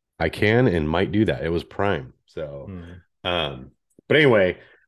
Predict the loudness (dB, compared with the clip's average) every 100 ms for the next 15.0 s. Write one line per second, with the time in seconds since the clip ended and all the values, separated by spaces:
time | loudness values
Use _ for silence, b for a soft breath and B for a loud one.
0 | _ _ _ _ _ _ _ _ _ 0
1 | 2 2 2 2 4 6 6 4 4 2
2 | 0 -2 -2 -4 -4 -8 -8 -4 -2 -4
3 | -6 -10 -10 -10 -12 -14 -6 -2 -2 -4
4 | -6 -4 -4 -4 -6 -8 -14 -16 -16 -18
5 | -20 _ _ _ _ _ _ _ 0 6
6 | 8 6 2 0 0 2 0 2 0 -2
7 | -6 -2 0 -2 -6 -10 -8 -8 -6 -6
8 | -6 -6 -6 -6 -10 -8 -6 -6 -6 -6
9 | -10 -8 -4 -4 -4 -8 _ _ -10 -8
10 | -8 -8 -8 -8 -12 -12 -14 -16 _ -14
11 | -12 -12 -16 -20 _ _ _ _ -4 2
12 | 4 4 2 0 0 2 2 0 0 2
13 | 2 0 -4 -4 -6 -6 -4 -4 -6 -6
14 | -8 -6 -6 -6 -8 -10 -2 -2 -2 -6